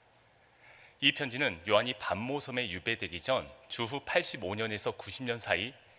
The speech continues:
에베소에서 기록한 것으로 보고 있습니다. 그때 이미 예루살렘은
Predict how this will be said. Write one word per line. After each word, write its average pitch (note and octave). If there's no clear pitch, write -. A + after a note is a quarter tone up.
에베소에서 A#2+
기록한 G2+
것으로 F2
보고 D#2+
있습니다. D#2
그때 D3
이미 A#2+
예루살렘은 G#2